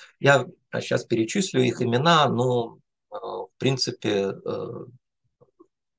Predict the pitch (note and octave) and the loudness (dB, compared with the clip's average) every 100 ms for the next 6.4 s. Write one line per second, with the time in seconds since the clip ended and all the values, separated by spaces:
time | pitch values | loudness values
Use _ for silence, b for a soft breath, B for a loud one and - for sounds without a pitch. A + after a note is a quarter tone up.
0 | _ _ _ - _ _ - A#2+ A#2 B2 | _ _ _ -20 _ _ -2 -2 -2 -8
1 | - B2 C3 A#2+ G#2+ A2 A2 G#2 G2 F#2+ | -4 2 4 4 4 4 0 -2 -2 -4
2 | - - C3+ C3+ - B2+ - F3 D3 - | -4 0 0 2 4 2 2 -2 -2 -4
3 | A#2 B2+ A2+ - B2 - A#2 A#2 - A#2 | -4 -4 -6 -8 -8 -4 -4 -2 -2 -2
4 | A#2 A2 A2 C3+ D3 - C3 A#2 _ B | 2 2 2 0 -2 -4 -4 -6 _ B
5 | B B B - - - D3 C3+ B2+ B2+ | B B B -10 -4 -2 0 0 -2 0
6 | A#2+ - A2 | -2 -2 -2